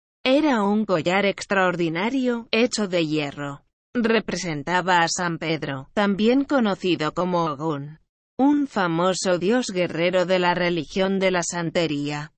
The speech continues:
Es una creencia que se practica mucho en Cuba y que entró allí procedente de los Yoruba,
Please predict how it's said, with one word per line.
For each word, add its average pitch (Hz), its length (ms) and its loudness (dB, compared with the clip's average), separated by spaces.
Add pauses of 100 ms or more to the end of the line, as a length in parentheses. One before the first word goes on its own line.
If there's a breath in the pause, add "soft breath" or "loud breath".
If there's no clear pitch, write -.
(300)
Es 220 240 0
una 294 240 2
creencia 190 720 -2
que 175 160 -4
se 175 160 -4
practica 180 640 -2
mucho 233 500 0
en 180 180 -2
Cuba 254 440 0
y 233 80 -4
que 175 200 -2
entró 165 340 0
allí 185 420 2
procedente 226 880 0
de 208 160 0
los 165 240 0
Yoruba, 156 640 -2